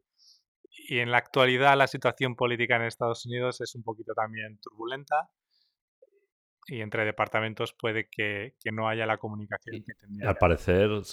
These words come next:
Speaker 2: el satélite se ha quedado en, en, en esa órbita. O sea que sí, por el momento parece ser que está ahí.
Speaker 1: Ah, sí, esa es la órbita final.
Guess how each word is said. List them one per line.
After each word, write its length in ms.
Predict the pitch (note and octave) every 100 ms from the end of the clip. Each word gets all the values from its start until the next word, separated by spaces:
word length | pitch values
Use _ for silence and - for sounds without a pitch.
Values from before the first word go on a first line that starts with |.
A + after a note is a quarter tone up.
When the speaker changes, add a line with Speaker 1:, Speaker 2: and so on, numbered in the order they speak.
| -
Speaker 2:
el 260 | E2+ D#2
satélite 420 | - D#2 E2+ E2+ F#2
se 80 |
ha 60 | G#2
quedado 340 | E2+ E2 D#2+
en, 480 | D#2 D2 C#2+ C#2 C#2 E2+ -
en, 160 | A1
en 140 | E2 E2
esa 160 | -
órbita. 300 | E2+ B2 D#2 -
O 720 | - _ _ _ _ _ -
sea 100 | -
que 220 | D2+ D2 - D2
sí, 340 | - F2+ F2 G#2 _ _ _ _ _ _ _ _ _ _ _ _ _ _ -
por 160 | - C#2
el 40 |
momento 360 | C2+ D2 D2+ G2
parece 240 | F#2+ D2+
ser 160 | C#2+ D2+
que 80 | C2+
está 200 | C2+ C#2+
ahí. 140 | B2+ _ _ _ _ _ -
Speaker 1:
Ah, 100 | C3+
sí, 300 | - D3 A#2+ G3
esa 200 | C3+ C3+
es 80 | B2
la 100 | B2
órbita 260 | B2 B2
final. 340 | - B2+ A2+